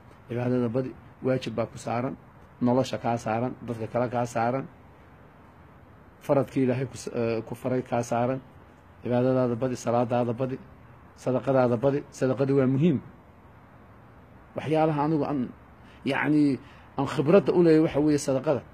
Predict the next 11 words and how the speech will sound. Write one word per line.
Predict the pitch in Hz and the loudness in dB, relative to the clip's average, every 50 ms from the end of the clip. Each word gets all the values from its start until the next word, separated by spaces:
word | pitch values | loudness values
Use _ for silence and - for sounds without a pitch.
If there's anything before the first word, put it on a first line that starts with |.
| - - - - | -20 -20 -20 -10
Shilinka | - - - 196 185 156 147 139 | -2 4 6 6 8 6 4 0
jeebadaada | - - 147 147 175 160 170 147 131 | 2 2 4 4 6 6 4 4 4
ka | - 180 | 2 0
bixisaa, | 135 113 101 117 135 123 | -2 -2 -6 -2 0 2
laba | 127 143 170 | 4 4 2
shilin | 165 - 160 143 131 | 2 0 0 0 0
baa | 131 123 | 0 -2
ku | - | -4
soo | - - 135 131 | -4 -4 -4 -2
gelaya. | 123 127 117 104 101 98 - - - - - - - - - - - - - - - - - - | 0 0 -2 -2 -4 -8 -12 -20 -20 -20 -20 -20 -20 -20 -20 -20 -20 -20 -20 -20 -20 -20 2 8
Weligay | 185 208 202 190 196 185 175 | 8 8 10 10 8 8 8